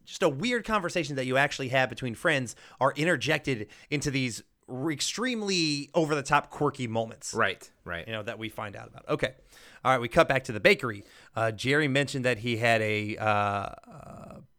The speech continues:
Speaker 1: bad experience with hair
Speaker 2: In,
Speaker 1: a
Speaker 2: in,
Speaker 1: while ago.
Speaker 2: in his
Speaker 1: He
Speaker 2: Farina?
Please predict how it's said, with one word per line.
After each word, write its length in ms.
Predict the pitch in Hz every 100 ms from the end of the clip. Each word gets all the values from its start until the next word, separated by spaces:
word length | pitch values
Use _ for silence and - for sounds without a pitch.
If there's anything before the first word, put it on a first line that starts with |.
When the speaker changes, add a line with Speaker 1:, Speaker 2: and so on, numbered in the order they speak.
| _ -
Speaker 1:
bad 300 | 107 127 123
experience 640 | - - 127 120 120 113
with 140 | 110
hair 360 | - 123 127 139 _ _ _ _ _ -
Speaker 2:
In, 140 | 170
Speaker 1:
a 80 | 110
Speaker 2:
in, 60 | 147
Speaker 1:
while 260 | 123 143
ago. 320 | 156 160 190 -
Speaker 2:
in 120 | 185
his 240 | 185 196 170
Speaker 1:
He 120 | -
Speaker 2:
Farina? 580 | 147 120 139 190 254